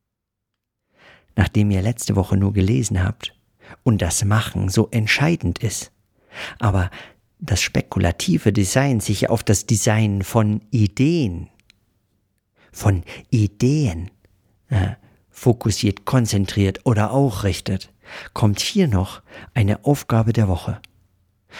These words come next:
Eine Aufgabe der Woche, die ihr bitte bis zur nächsten Woche,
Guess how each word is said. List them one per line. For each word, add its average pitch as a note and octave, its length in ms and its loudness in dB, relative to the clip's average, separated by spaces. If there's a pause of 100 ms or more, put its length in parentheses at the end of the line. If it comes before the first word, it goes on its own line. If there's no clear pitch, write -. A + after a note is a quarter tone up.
(240)
Eine G2+ 380 0
Aufgabe A#2+ 400 0
der F#2+ 180 2
Woche, C3+ 280 0
die C3 240 0
ihr D#3+ 240 0
bitte E3 500 0
bis D3 520 0
zur A#2 180 2
nächsten A#2+ 520 0
Woche, D3+ 440 0